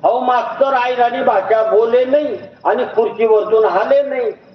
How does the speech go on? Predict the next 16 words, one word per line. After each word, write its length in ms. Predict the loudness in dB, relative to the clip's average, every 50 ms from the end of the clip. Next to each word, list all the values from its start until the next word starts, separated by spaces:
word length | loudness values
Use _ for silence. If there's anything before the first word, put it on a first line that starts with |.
| _ _
पाठवर 440 | 2 2 2 2 2 0 0 0 2
बुक्का 340 | -2 -2 -2 0 0 0 0
मारत 460 | 2 0 0 2 2 0 0 2 0
राहीन, 220 | 2 2 2 0
गावठी 460 | 2 2 2 0 0 0 0 0 2 2
गावंढळ 340 | 4 2 2 2 2 0
म्हणत 220 | 2 0 0 0 0
राहीन. 440 | -2 0 0 0 0 0 -2 -6 -8 -10 -16 -20 -20 -20 -20 -20 -20 -4 _
काय 160 | -2 0 0 -2
ते 260 | 0 0 -2 0 2
तुम्ही 240 | 2 2 2 2 0
सांगा? 580 | 0 0 0 0 0 -2 -6 -8 -12 -14 -16 -16 -16 _ -20 -20 -20 _ _ _ _ _ _ _ _ _ _ _ _ _ -20 -20 -20 _ _ _ _ _ _ _ _ 0
तुमना 380 | 2 2 4 2 2 0 0 -2 -4 -4
पुस्तकमा 600 | -6 -8 -8 -4 -2 -2 -2 -2 -2 -2 0 0 0 0 -2 -2
मना 320 | -2 0 0 2 2 0 0
बापनं 520 | 0 0 0 0 0 -4 -2 0 0 0